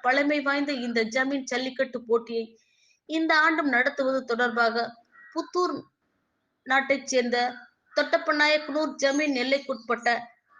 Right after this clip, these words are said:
நல்லுத்தேவன்பட்டி, பூச்சிப்பட்டி, ஈ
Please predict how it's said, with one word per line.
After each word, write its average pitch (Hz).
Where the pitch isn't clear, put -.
நல்லுத்தேவன்பட்டி, 285
பூச்சிப்பட்டி, 285
ஈ 285